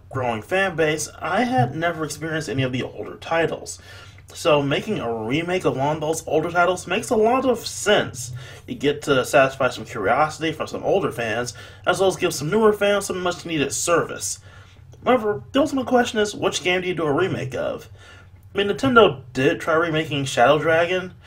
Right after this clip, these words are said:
the very first Fire Emblem game, on the D S, which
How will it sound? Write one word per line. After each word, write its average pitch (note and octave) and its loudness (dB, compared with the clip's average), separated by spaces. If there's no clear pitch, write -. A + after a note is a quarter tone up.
the B2 -6
very B2 2
first - -2
Fire D#3 2
Emblem E3 -2
game, F3+ -2
on - -8
the A#2 -6
D B2 -2
S, D#3 6
which B2+ -4